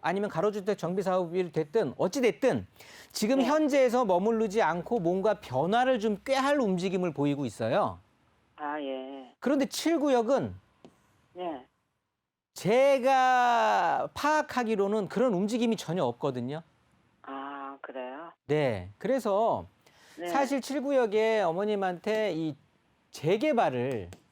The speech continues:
Speaker 2: 네.
Speaker 1: 재개발을 기다리신다고 하는 건, 어, 이건 너무나 아닌 것 같아요.
Speaker 2: 아, 예.
Speaker 1: 너무 속상한 일이 될 것 같고요. 그렇다고 해서 당장 얘를 정리, 거주하고 계실 거 아니에요, 그죠?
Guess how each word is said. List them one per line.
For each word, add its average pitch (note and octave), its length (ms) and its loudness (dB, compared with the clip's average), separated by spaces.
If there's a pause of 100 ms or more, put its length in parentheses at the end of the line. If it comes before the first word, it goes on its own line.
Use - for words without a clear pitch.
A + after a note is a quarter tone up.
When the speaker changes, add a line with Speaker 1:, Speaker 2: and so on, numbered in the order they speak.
(440)
Speaker 2:
네. E3 280 -12
Speaker 1:
재개발을 B3 800 2
기다리신다고 G#3 1080 -2
하는 D3 240 -4
건, D#3+ 560 -4 (680)
어, F3 200 -2
이건 F#3+ 220 2
너무나 F3+ 720 0
아닌 F3 340 -2
것 D#3 80 -4
같아요. G2+ 480 -4 (640)
Speaker 2:
아, C#3+ 320 -8
예. C3 420 -12
Speaker 1:
너무 C#3+ 180 -4
속상한 A3 480 -2
일이 D#3+ 140 -2
될 C#3 140 -2
것 D#3 120 -4
같고요. C3 360 -4
그렇다고 A3 440 -2
해서 F#3 120 -4
당장 A3+ 800 -2
얘를 F3+ 280 2
정리, E3+ 460 -4 (240)
거주하고 A#3+ 460 2
계실 F#3+ 240 -2
거 G3 120 0
아니에요, D3 300 2
그죠? D3+ 440 0